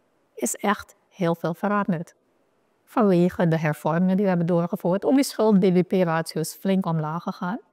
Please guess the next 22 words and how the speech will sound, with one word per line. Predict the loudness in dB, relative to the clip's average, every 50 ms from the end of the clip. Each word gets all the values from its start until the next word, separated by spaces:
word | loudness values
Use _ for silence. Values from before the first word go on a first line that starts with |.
| _ _ _ _ _ _ _ -8
Het | -4 -4
is | -4 -2
nog | -2 -4 -4
steeds | 0 -2 -2 0
een | -2 -2
probleem | 0 2 2 4 4 4 4 2 0 -2 _ _ _ -12 -6
om, | -4 -2 -2 0 2 2 0 0 _ _ _ _ _ _ _ _ _ -8
eh, | -2 0 2 2
nou | 2 4 4 4
ja, | 4 2
laat | 4 4
me | 4
niet | 4 2
zeggen | 2 -2 -2 0 0
een | 0 2
probleem, | 2 0 0 2 0 0 0
het | 0 -2
is | -2 -2
nog | -4 -4 -8
steeds | -4 -2 -2 -2 -2 -2
een | -6 -2
uitdaging | -2 0 0 0 -2 -2 -4 -4 -6 -4 -4 -4 -4